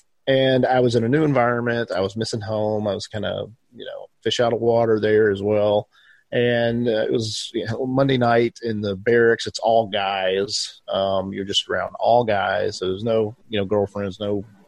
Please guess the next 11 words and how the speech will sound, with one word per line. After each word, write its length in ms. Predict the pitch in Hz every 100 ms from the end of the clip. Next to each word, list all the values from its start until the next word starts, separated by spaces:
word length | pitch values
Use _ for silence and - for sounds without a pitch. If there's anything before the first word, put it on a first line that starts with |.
| _ _
no 180 | 101 98
wives, 560 | 95 101 101 101 92 104
nothing 300 | 95 - 110
like 120 | 104 -
that. 100 | 104
It's 100 | 95
all 100 | 101 104
these 140 | 98
single 300 | - 107 101
dudes. 680 | 101 98 92 92 90 90 - - - - - - -
And, 480 | 127 135 135 131